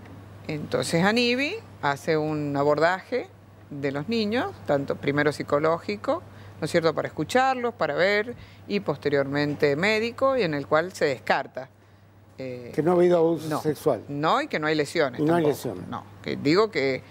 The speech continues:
Speaker 1: esto es muy importante que queden claro, ¿no? Porque, bueno,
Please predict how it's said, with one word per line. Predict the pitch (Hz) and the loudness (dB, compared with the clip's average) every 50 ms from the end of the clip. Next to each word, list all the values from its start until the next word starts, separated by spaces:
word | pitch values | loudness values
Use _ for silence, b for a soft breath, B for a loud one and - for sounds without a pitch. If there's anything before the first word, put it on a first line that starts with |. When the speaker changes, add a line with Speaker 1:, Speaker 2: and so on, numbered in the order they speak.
| B B B B | B B B B
Speaker 1:
esto | - 165 165 - 269 | 0 0 2 2 0
es | 226 | 2
muy | 247 285 294 | 2 2 2
importante | 262 202 180 160 170 - 214 190 156 143 143 135 | 2 2 0 2 2 0 0 0 -2 -6 -10 -12
que | 139 131 | -12 -10
queden | - 143 139 139 135 135 131 | -8 -6 -4 -4 -4 -4 -2
claro, | - 147 135 127 135 131 127 135 | -2 0 0 0 -2 -4 -2 0
¿no? | 165 190 220 214 214 | 0 0 0 0 -2
Porque, | - 127 - - 131 | -6 -8 -6 -4 0
bueno, | 135 151 151 139 131 - | 2 2 2 2 -2 -6